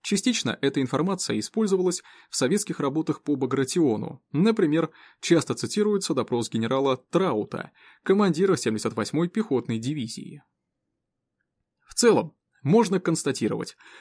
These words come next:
что комплект доступных обычному исследователю, то есть без каких-то особых прав, документов для описания операции «Багратион» на современном уровне в архивах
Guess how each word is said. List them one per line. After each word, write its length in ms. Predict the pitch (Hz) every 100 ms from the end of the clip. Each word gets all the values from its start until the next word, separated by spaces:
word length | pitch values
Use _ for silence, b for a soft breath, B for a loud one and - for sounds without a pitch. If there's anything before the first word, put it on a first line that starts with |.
| B
что 240 | - 233
комплект 500 | 202 139 143 139 -
доступных 520 | 127 127 127 117 110 -
обычному 540 | 170 131 - 110 113
исследователю, 760 | 110 139 110 104 - - - _
то 140 | - 131
есть 220 | 113 -
без 200 | 131 131
каких-то 440 | 135 - 120 117
особых 460 | - 120 131 113 -
прав, 340 | - 107 - _ b b b
документов 680 | 131 135 220 247 233 220 180
для 160 | 139 170
описания 680 | - 135 - - 143 131 123
операции 420 | 127 123 - 120
«Багратион» 680 | 107 113 113 - 208 208 - 156
на 220 | 165 165
современном 600 | - 143 131 110 104 -
уровне 380 | 202 214 190 208
в 80 | 139
архивах 500 | 113 - 151 165